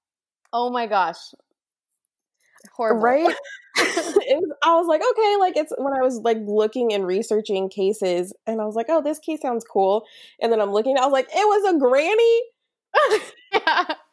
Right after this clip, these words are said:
Speaker 2: A
Speaker 1: Someone I would
Speaker 2: granny?
Speaker 1: trust.
Speaker 2: Right? And so I just blows my mind.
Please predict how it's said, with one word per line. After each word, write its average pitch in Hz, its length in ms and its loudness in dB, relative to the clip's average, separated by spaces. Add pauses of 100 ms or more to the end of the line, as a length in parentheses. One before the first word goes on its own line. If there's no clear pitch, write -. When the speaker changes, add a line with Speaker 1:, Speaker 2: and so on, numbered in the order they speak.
(140)
Speaker 2:
A - 1120 -10
Speaker 1:
Someone 277 240 2
I 254 120 4
would - 80 2
Speaker 2:
granny? 392 140 4 (100)
Speaker 1:
trust. 202 260 -2 (800)
Speaker 2:
Right? 330 440 2
And 277 180 0
so 247 580 2
I 220 160 -10
just 208 300 -10 (160)
blows 202 360 -2
my 214 140 -8
mind. 160 360 -8